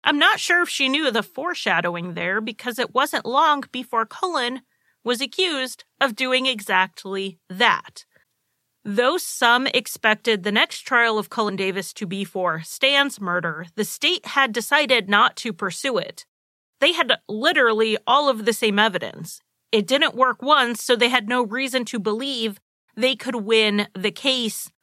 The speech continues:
in a do-over with a different victim. But then a man named David McCrory called the F B I. David's name popped up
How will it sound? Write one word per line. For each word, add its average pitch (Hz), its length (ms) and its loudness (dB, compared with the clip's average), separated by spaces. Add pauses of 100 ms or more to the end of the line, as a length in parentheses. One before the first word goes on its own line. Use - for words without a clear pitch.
(240)
in 262 160 2
a 254 80 4
do-over 220 640 2
with 196 200 -2
a 208 60 -2
different 185 400 -2
victim. 175 580 -8 (540)
But 262 340 2 (100)
then 262 280 2
a 453 100 0
man 269 380 2
named 240 440 -2
David 226 320 2
McCrory 208 760 0
called 190 500 -4
the 185 220 -4
F 170 220 -6
B 185 140 -6
I. - 380 -6 (1120)
David's 359 460 2
name 254 320 0 (120)
popped 247 320 2
up 233 200 4